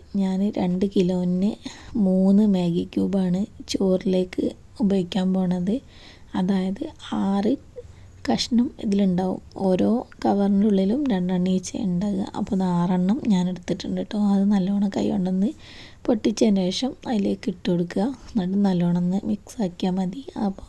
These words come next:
അതിൽ ചൂടായാൽ അത് അതിലേക്ക് അലിഞ്ഞ് ചേർന്നോളൂ ട്ടോ. അതും ഇതിലേക്ക് ഇട്ട് കൊടുത്ത് നല്ലോണം ഒന്ന്, ആ, മിക്സ് ചെയ്ത് കൊടുക്കുക ട്ടോ. അപ്പം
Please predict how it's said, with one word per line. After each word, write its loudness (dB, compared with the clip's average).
അതിൽ 0
ചൂടായാൽ 4
അത് 0
അതിലേക്ക് 2
അലിഞ്ഞ് 2
ചേർന്നോളൂ 2
ട്ടോ. -2
അതും 0
ഇതിലേക്ക് 0
ഇട്ട് 0
കൊടുത്ത് 2
നല്ലോണം 2
ഒന്ന്, 0
ആ, -4
മിക്സ് -2
ചെയ്ത് 2
കൊടുക്കുക -2
ട്ടോ. -4
അപ്പം -2